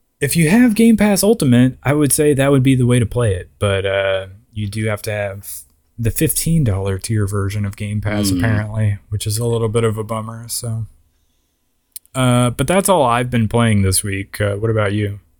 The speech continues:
Speaker 2: I've been playing Apex, uh, as we, I think we played one time this week together.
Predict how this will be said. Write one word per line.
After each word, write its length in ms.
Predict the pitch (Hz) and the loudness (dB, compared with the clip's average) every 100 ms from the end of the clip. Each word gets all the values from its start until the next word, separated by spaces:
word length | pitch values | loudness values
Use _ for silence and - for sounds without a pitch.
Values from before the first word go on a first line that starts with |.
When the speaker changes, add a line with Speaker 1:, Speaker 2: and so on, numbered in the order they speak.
| _ _ _ _ _ _ _ - | _ _ _ _ _ _ _ -2
Speaker 2:
I've 180 | 170 214 | 0 0
been 120 | 269 | 0
playing 220 | 247 247 | 2 4
Apex, 720 | 170 143 160 202 - - - - - | 4 2 0 0 -6 -8 -10 -8 -2
uh, 360 | 123 120 120 | 2 2 2
as 280 | 113 123 131 | 0 0 -2
we, 120 | 156 | -2
I 120 | 120 123 | 0 0
think 120 | 160 | -4
we 80 | 160 | -2
played 320 | 147 135 117 | 2 2 2
one 200 | 113 127 | -2 0
time 280 | 131 131 135 | 0 2 2
this 200 | 143 - | 0 -2
week 200 | 151 - | -4 -4
together. 540 | 151 147 151 165 170 | -2 0 2 0 -2